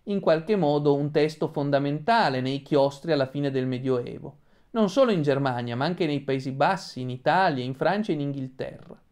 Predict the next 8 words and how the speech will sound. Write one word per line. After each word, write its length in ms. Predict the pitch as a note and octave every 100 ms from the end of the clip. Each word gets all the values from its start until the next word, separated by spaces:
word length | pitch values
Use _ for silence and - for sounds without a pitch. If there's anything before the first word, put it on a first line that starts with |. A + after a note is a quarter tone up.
| _ _ _ _ _ _
A 100 | G#3+
questa 300 | A3 D#4 A#3+
stessa 400 | F#3+ A3+ A3+ A#3
fase 580 | A3+ A3 F3+ F3+ G3+ F3
risale 520 | F3 F#3+ F#3+ F3 E3+
il 220 | D#3 D#3 -
Libello 520 | E3 F3 E3 F#3 F3+
amoroso, 760 | E3 D#3 F#3+ G#3+ D3 B2 C3+ -